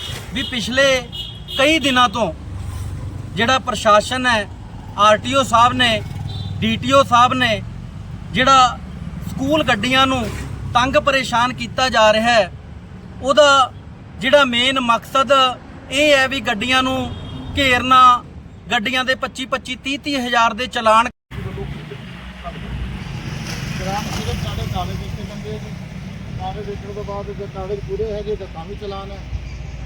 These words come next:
Speaker 2: ਨਹੀਂ ਹੈਗੇ ਤਾਂ, ਤਾਂ ਵੀ ਚਲਾਨ ਹੈ। ਸੋਨੂੰ ਚੱਡਾ ਜੀ ਬੋਲਦਾ ਜੀ ਮੈਂ। ਜਿਵੇਂ ਕਿ ਹੁਣ ਜੀ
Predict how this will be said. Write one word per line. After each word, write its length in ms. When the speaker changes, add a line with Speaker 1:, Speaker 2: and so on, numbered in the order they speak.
Speaker 2:
ਨਹੀਂ 260
ਹੈਗੇ 160
ਤਾਂ, 220
ਤਾਂ 120
ਵੀ 100
ਚਲਾਨ 320
ਹੈ। 100
ਸੋਨੂੰ 200
ਚੱਡਾ 280
ਜੀ 100
ਬੋਲਦਾ 300
ਜੀ 80
ਮੈਂ। 140
ਜਿਵੇਂ 340
ਕਿ 220
ਹੁਣ 220
ਜੀ 220